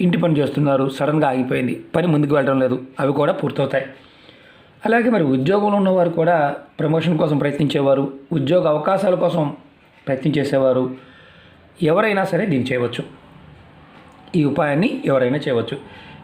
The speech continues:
ఈ ఉపాయాన్ని ఆడవారు నెలసరి సమయంలో చేయకూడదు, ఆ ఐదు రోజులు కంపల్సరీగా ఆగాలి.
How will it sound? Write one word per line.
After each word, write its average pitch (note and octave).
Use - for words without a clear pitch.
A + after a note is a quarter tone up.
ఈ F3+
ఉపాయాన్ని F3
ఆడవారు C#3+
నెలసరి D3+
సమయంలో C#3
చేయకూడదు, B2+
ఆ D3
ఐదు D#3
రోజులు E3+
కంపల్సరీగా C#3
ఆగాలి. A#2